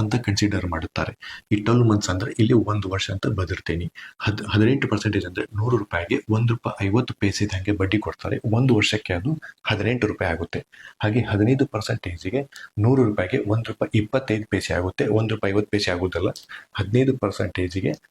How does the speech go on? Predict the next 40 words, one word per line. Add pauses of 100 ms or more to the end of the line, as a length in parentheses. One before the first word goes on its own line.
(180)
ಒಂದು
ರೂಪಾಯಿ
ಇಪ್ಪತ್ತೈದು
ಪೈಸೆ
ಆಗುತ್ತೆ. (200)
ಒಂದು
ವರ್ಷಕ್ಕೆ
ಇದು (560)
ಹದಿನೈದು
ರೂಪಾಯಿ
ಆಗುತ್ತೆ. (360)
ಹಾಗೆ
ಹನ್ನೆರಡು
ಪರ್ಸೆಂಟೇಜ್
ಅಂದ್ರೆ (100)
ನೂರು
ರೂಪಾಯಿಗೆ (120)
ಒಂದು
ರೂಪಾಯಿದಂಗೆ
ಬಡ್ಡಿ
ಕೊಡ್ತಾರೆ. (500)
ಒಂದು
ವರ್ಷಕ್ಕೆ
ಇದು (100)
ಹನ್ನೆರಡು
ಆಗುತ್ತೆ. (300)
ನಾನು (100)
ನನ್ನ (120)
ಲಾಸ್ಟ್
ವಿಡಿಯೋದಲ್ಲಿ (160)
ಈ (140)
ಪಾಠ
ಹೇಳೋದನ್ನ
ಬಿಟ್ಟಿದ್ದೆ,
ಯಾಕಂದ್ರೆ (240)
ವಿಡಿಯೋ
ಜಲ್ದಿ
ಮುಗಿಸ್ಬೇಕನ್ನೋ
ಒಂದು
ಕಾರಣಕ್ಕಾಗಿ.